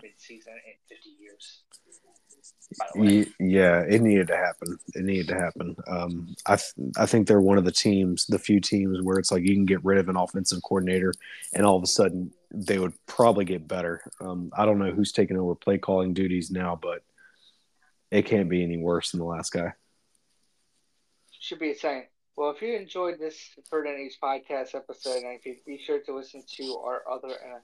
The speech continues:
Speaker 1: L podcast episodes, as next week we recap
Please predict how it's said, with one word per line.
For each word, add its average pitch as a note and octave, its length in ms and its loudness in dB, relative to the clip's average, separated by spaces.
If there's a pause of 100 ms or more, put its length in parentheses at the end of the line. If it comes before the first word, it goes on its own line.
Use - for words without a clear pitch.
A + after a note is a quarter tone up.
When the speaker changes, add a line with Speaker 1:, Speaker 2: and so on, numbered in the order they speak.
Speaker 1:
L A#2+ 240 -10
podcast A#2 600 -12
episodes, - 580 -12 (420)
as A#2+ 220 -6
next B2+ 220 -10
week B2 140 -12
we A#2 200 -12 (100)
recap B2+ 460 -4